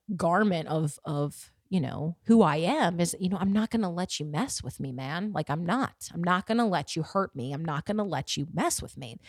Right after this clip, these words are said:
And the, the, the pieces of this puzzle that I, that I gr-, and, uh,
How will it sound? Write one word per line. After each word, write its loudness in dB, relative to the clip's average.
And 0
the, 2
the, 2
the 0
pieces 2
of 2
this 0
puzzle 2
that 6
I, 2
that 0
I 0
gr-, -10
and, 2
uh, -2